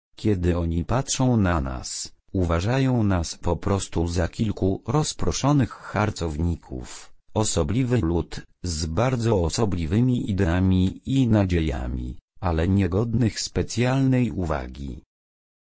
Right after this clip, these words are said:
Ale choć dla naturalnego człowieka niemożliwym jest zobaczenie naszej organizacji, gdyż nie może zrozumieć tych rzeczy, które są z Ducha Bożego, to mamy nadzieję,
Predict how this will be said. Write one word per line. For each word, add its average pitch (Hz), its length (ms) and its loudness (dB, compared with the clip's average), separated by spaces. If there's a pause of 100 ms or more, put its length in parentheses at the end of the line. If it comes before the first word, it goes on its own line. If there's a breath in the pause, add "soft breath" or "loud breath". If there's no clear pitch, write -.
Ale 127 360 2
choć 98 400 0
dla 98 300 0
naturalnego 82 960 0
człowieka 90 760 0
niemożliwym 92 920 2
jest 113 380 0
zobaczenie 98 800 2
naszej 85 480 0
organizacji, 82 1040 0 (240)
gdyż 92 380 0
nie 107 220 4
może 135 420 2
zrozumieć 98 800 0
tych 92 200 -2
rzeczy, 80 500 -2 (240)
które 113 360 2
są 101 340 2
z 78 100 -2
Ducha 76 400 -2
Bożego, 107 640 0 (220)
to 131 180 2
mamy 123 420 2
nadzieję, 73 760 -2